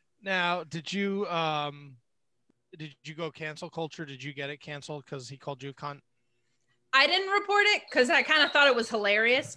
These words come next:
Speaker 2: but, um, I think other people did when I retweeted it.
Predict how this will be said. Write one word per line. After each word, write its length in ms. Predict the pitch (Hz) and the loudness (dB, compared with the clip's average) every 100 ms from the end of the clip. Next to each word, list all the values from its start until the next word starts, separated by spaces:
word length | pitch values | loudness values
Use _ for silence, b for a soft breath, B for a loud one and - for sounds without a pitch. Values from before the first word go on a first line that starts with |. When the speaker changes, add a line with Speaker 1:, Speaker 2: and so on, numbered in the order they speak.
| - | -2
Speaker 2:
but, 320 | 214 190 - | 2 2 0
um, 420 | 208 196 185 185 180 | 0 2 2 -2 -4
I 80 | 226 | -2
think 200 | 247 214 | 0 0
other 200 | 190 196 | 0 -2
people 320 | 269 196 220 | -4 -2 -2
did 200 | 202 190 | 0 -2
when 120 | 180 | -2
I 100 | 175 | -4
retweeted 520 | 170 170 202 175 185 | -6 -10 -8 -6 -4
it. 140 | 175 | -6